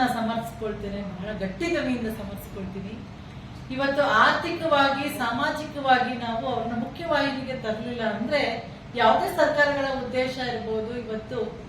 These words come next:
ನಮ್ಮ ಸಂವಿಧಾನದ ಆಶಯ ಏನಿದೆ ಗೊತ್ತಾ? ಬಡವರನ್ನ ಸರಿಸಮಾನವಾಗಿ ನಾವು ಮೇಲೆತ್ತಬೇಕು ಅನ್ನೋದನ್ನೇ ಇವತ್ತು ಆಶಯ.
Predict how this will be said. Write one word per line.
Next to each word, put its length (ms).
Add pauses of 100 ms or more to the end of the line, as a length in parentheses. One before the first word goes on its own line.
(160)
ನಮ್ಮ 180
ಸಂವಿಧಾನದ 680
ಆಶಯ 460
ಏನಿದೆ 360
ಗೊತ್ತಾ? 300
ಬಡವರನ್ನ 800 (540)
ಸರಿಸಮಾನವಾಗಿ 920
ನಾವು 220
ಮೇಲೆತ್ತಬೇಕು 680
ಅನ್ನೋದನ್ನೇ 500
ಇವತ್ತು 460
ಆಶಯ. 420